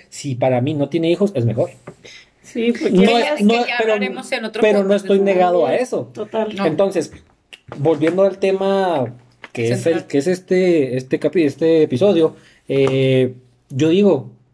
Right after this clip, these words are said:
Speaker 1: ahorita, a mis treinta años, yo, yo a quién consigo establemente.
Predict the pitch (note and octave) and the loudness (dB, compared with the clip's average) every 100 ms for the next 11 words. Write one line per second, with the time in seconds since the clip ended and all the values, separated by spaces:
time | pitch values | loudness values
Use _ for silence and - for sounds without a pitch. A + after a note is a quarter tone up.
0 | _ _ _ _ _ _ _ - C#3 A3+ | _ _ _ _ _ _ _ -4 -2 -2
1 | A#3+ F#3+ F#3+ - _ - C3+ B2+ D3+ E3+ | -2 -4 -6 -10 _ -6 -2 0 0 0
2 | E3+ G3 E3+ C#3+ D3 - - C#3 F#3 F#3 | 0 0 0 -2 -4 -6 -4 2 2 2
3 | F#3+ F#3 F#3+ F3+ F#3+ F3 E3 - E3 E3 | -2 -2 -2 -2 0 2 0 0 -4 -2
4 | E3+ F3 | -4 -8